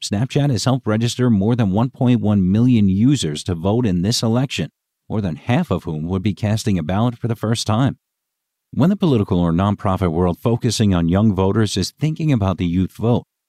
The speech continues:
they're usually speaking around college-educated young people in this country, says Sophia Gross, Snapchat's public policy manager.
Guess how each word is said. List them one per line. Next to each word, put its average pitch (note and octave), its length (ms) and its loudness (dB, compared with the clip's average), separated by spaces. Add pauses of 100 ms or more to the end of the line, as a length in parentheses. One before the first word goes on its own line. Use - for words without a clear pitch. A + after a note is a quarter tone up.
(140)
they're G2+ 80 2
usually E3 460 2
speaking G#2 440 0
around E2+ 300 0
college-educated F#2 1000 -2
young A#2 240 2
people F#2+ 380 -2
in E2 120 -2
this D#2 140 -6
country, A2+ 440 -2 (400)
says C#3+ 240 0
Sophia G#2+ 400 2
Gross, F#2 460 -2
Snapchat's G#2 460 -2
public G#2 340 -2
policy G#2+ 380 -2
manager. D2+ 440 -8